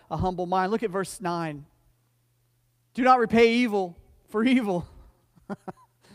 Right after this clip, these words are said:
That doesn't sound like Facebook to me. I think today I'm gonna post a post that says, "Do not pay evil for evil."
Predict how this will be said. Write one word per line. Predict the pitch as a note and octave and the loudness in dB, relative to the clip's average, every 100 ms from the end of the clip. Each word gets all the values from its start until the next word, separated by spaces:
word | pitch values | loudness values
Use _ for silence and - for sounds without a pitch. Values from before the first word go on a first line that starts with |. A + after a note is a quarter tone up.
| F3+ _ - _ _ _ _ _ _ _ _ _ _ _ _ - | -20 _ -20 _ _ _ _ _ _ _ _ _ _ _ _ -2
That | G#3 G4 | 0 2
doesn't | D4+ A3 G3 | 2 0 -2
sound | G#3+ G3+ | 0 0
like | F3 D3+ | -2 -4
Facebook | G3 F#3+ - D3+ D3+ | -4 -4 -4 -10 -8
to | |
me. | D3+ D3 B2 B2 - _ _ _ _ _ | -10 -10 -10 -14 -20 _ _ _ _ _
I | A#3+ E4 | -2 0
think | C#4 C#4+ | 0 -2
today | A#3+ A3+ G#3+ | 4 6 6
I'm | G3 | 6
gonna | G#3+ A3+ | 2 -2
post | G#3+ G#3+ G#3 | 0 -2 -2
a | |
post | F#3+ F#3 E3 | 0 0 0
that | E3+ | -4
says, | F3 D#3+ | -6 -6
"Do | C#3+ G3 | -6 -4
not | G#3+ A3+ | 0 0
pay | F#3 G3 G3 G3 _ _ _ | 0 0 0 -2 _ _ _
evil | F#3 F#3+ D#3+ D#3 - _ _ | -6 -4 -4 -8 -10 _ _
for | - F3+ | -6 -2
evil." | F#3+ D#3+ A#2+ C3+ | 0 -2 -6 -16